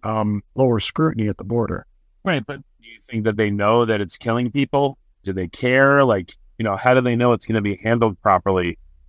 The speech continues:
Speaker 2: once it gets past the border, or the people that make it get their payment, they could care less?
Speaker 1: I think it's, it's mostly the latter.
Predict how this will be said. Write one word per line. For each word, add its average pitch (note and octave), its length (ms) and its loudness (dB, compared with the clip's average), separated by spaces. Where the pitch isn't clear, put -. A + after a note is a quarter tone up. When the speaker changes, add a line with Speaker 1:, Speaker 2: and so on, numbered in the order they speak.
Speaker 2:
once G#2 220 -2
it A2 60 0
gets F#2+ 200 0
past A#2+ 440 0
the G2+ 60 -6
border, F2+ 400 -2
or F#2 340 -2
the G2+ 80 -6
people A2 240 0
that A2 140 4
make G#2+ 220 0
it G2 80 -2
get G2+ 140 0
their G2+ 120 0
payment, G#2 460 -2
they F#2+ 100 -2
could F#2 180 -4
care F#2+ 200 0
less? F#2 420 -4
Speaker 1:
I D#3 120 0
think D#3 200 -2
it's, D3 180 -6
it's - 200 -8
mostly C#3 320 -2
the A#2 80 -4
latter. A2 460 -4